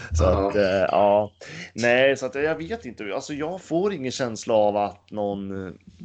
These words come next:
Speaker 1: någonting är nära ännu. Jag vet inte. Jag är inte fa-, alltså, man får inte den känslan utifrån, men det är klart att internt så jobbas det med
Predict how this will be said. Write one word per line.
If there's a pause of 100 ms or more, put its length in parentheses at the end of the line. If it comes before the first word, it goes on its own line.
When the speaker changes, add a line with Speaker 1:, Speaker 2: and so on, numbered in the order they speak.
(140)
Speaker 1:
någonting
är
nära
ännu.
Jag
vet
inte. (180)
Jag
är
inte
fa-,
alltså,
man
får
inte
den
känslan (180)
utifrån,
men (280)
det
är
klart
att
internt
så
jobbas
det
med